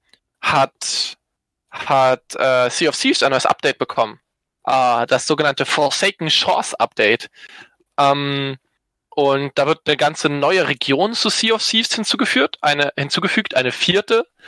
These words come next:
Ähm, und das ist so ein bisschen, ich glaube, ich hab das ein paar Mal gelesen, den Vergleich Sea of Thieves im Hard Mode. Äh, weil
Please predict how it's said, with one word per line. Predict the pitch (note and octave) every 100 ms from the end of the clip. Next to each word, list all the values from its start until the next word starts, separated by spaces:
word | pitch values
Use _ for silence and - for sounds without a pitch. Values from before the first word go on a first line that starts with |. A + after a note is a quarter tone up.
| - - - - -
Ähm, | C#3+ C#3 C#3 C#3 C#3+
und | -
das | F3
ist | D#3+ -
so | C#3+
ein | C3+
bisschen, | - C3 B2+ A2 - _ -
ich | -
glaube, | C3+ C3
ich | -
hab | - _
das | C3 -
ein |
paar | C3+ C3+
Mal | C3
gelesen, | A#2 C3 C3 C#3
den | B2+ B2
Vergleich | C3 B2 B2 -
Sea | - - E3+
of | C#3
Thieves | - - F3+ - -
im | C3+ C#3 -
Hard | B2+ E3 F3
Mode. | F3+ G3+ - _ _ _ _ _ _ _ _ -
Äh, | C3+
weil | C3+ C3 C3 B2+ - B2 C3+ C3+ C3+